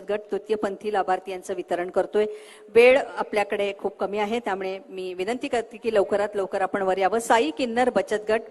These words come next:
बँक ऑफ महाराष्ट्र बँकेचं नाव, कर्ज पाच लाख, टी विभाग, महिला बालकल्याण योजनेअंतर्गत,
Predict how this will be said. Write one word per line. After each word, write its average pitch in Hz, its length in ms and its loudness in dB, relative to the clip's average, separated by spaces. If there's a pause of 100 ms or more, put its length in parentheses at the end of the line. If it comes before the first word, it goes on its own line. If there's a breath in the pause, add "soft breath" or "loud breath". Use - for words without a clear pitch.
बँक 185 240 0
ऑफ 208 140 2
महाराष्ट्र 208 400 -2
बँकेचं 196 500 -6
नाव, 196 160 0 (340 loud breath)
कर्ज 190 240 2
पाच 196 420 0
लाख, 190 120 -2 (120)
टी 190 100 -8
विभाग, 202 320 4 (280 loud breath)
महिला 233 420 4
बालकल्याण 208 720 4 (120)
योजनेअंतर्गत, 190 800 2